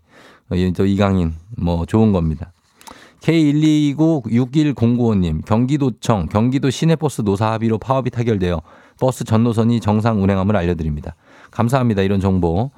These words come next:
예, 지금 이제 버스, 뭐, 파업이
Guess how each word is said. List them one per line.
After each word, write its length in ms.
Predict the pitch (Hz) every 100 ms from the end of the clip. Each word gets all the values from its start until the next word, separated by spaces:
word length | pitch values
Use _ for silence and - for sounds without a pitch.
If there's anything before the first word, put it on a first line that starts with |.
| - - -
예, 320 | 90 90 87 95
지금 260 | 123 113
이제 340 | 107 113 101 -
버스, 540 | 123 135 - 127 107 98 - -
뭐, 260 | 101 90
파업이 520 | - 135 135 127 73